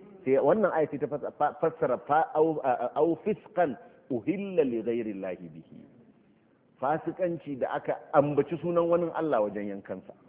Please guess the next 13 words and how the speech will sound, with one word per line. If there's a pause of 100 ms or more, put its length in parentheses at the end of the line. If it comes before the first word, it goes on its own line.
(460)
Saboda
haka
abinda
ake
nufi
da (140)
kada
ku
ci
daga
ba,
ba,
abinda